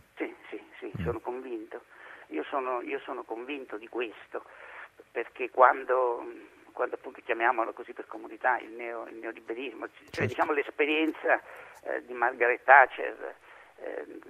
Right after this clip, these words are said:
Speaker 1: attraversa, attraversa l'Atlantico e viene, viene nel resto d'Europa, il punto, il punto è questo, secondo me, la cosa, la cosa grave è questo, che questo pensiero,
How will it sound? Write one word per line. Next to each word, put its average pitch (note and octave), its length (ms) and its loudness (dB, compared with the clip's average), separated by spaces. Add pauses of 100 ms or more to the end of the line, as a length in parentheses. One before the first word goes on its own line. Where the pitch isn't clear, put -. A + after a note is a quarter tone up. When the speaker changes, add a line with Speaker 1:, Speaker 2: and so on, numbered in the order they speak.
Speaker 1:
attraversa, B2+ 480 2
attraversa A#2+ 340 -2
l'Atlantico B2 680 10
e A#2+ 60 -4
viene, A#2 640 -10
viene B2+ 180 -2
nel B2 80 -4
resto C3 280 0
d'Europa, C#3 380 4
il - 200 -10
punto, D3+ 340 -2
il C#3+ 140 -4
punto D#3+ 200 0
è - 60 0
questo, A#2+ 400 2
secondo - 280 -12
me, A#2+ 100 -12
la - 100 -10
cosa, B2+ 280 -2 (300)
la A#2+ 100 -6
cosa C#3 220 -2
grave B2 240 6
è A2+ 60 2
questo, - 360 -2
che A2+ 140 -12 (120)
questo C3 480 2
pensiero, C#3 920 2